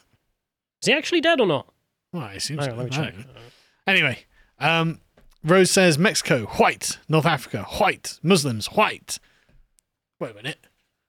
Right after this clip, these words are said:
Speaker 2: That means, uh, what's his face? What's that guy from, what, what's the white guy from Scotland?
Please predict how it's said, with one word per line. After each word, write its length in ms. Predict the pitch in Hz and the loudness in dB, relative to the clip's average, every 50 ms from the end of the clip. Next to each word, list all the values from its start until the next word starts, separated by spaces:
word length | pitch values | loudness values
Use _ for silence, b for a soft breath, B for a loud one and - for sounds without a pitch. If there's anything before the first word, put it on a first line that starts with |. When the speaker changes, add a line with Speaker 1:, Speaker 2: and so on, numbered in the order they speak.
| _ _ _ _ _ _ _ _ - | _ _ _ _ _ _ _ _ -4
Speaker 2:
That 120 | 190 175 | -2 0
means, 320 | 185 185 180 175 165 135 | 2 2 0 0 0 2
uh, 220 | 165 165 156 156 156 | 2 4 4 4 4
what's 200 | 170 190 - - | 2 0 -2 -2
his 120 | 165 - | -4 -6
face? 360 | - 113 95 - - - - - | -6 -8 -12 -12 -14 -16 -10 -4
What's 140 | 185 202 190 | -2 0 2
that 100 | 220 202 | 2 2
guy 140 | 190 220 214 196 | 2 2 0 0
from, 360 | - 220 220 214 208 196 190 _ _ _ _ _ _ _ _ _ _ _ _ _ _ _ _ _ _ _ _ _ _ _ | -2 -4 -6 -4 -6 -8 -10 _ _ _ _ _ _ _ _ _ _ _ _ _ _ _ _ _ _ _ _ _ _ _
what, 140 | - 170 - _ | -16 -16 -10 _
what's 180 | 202 208 - - | -4 -4 -2 -2
the 100 | 196 165 | -6 -4
white 260 | - 208 214 208 160 | -2 -2 -2 -2 -2
guy 260 | - 202 208 220 220 196 | -2 0 0 0 0 -2
from 340 | - - 190 190 185 190 180 | -4 -8 -8 -8 -6 -6 -8
Scotland? 480 | - - 208 180 190 226 233 226 - | -6 -6 -4 -4 -4 -4 -6 -6 -10